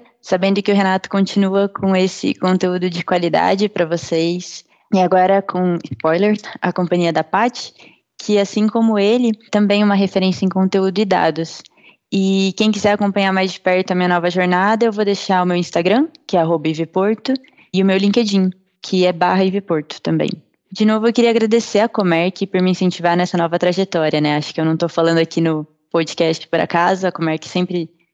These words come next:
me deu muito suporte. E acho que esse é um dos motivos que ela tá no ranking da G P T W desde que eu entrei aqui, que é o ranking das melhores empresas pra trabalhar.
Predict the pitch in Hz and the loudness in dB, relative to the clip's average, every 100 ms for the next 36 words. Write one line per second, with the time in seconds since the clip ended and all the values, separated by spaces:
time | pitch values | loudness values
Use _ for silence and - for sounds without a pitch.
0 | - - 165 185 185 185 - 196 180 170 | -20 -8 -2 0 2 0 -4 -4 0 0
1 | 214 - - - - - - _ _ 196 | 0 -6 -14 -18 -20 -20 -20 _ _ -2
2 | 190 190 190 190 190 185 - _ - 196 | 0 2 2 2 2 0 -4 _ -4 -2
3 | 190 220 208 226 233 247 262 262 - - | 0 0 2 2 4 4 2 0 -6 -2
4 | 247 254 - 233 220 226 - - 208 190 | 0 0 0 -2 0 -4 -6 -2 0 2
5 | 196 202 190 202 196 196 190 202 190 185 | 2 0 0 2 2 0 0 2 2 0
6 | 190 185 185 165 165 170 180 160 175 175 | -4 -4 -2 0 0 0 -2 0 0 -2
7 | 196 202 208 202 180 185 180 - 180 202 | -2 0 0 2 2 2 0 -4 -4 -4
8 | _ - - _ - 175 180 175 175 170 | _ -20 -20 _ 0 2 2 2 2 2
9 | 180 170 170 170 175 - 170 165 - 170 | 2 2 0 0 -2 0 -2 -2 -4 -2
10 | 165 165 180 156 | -2 0 0 -2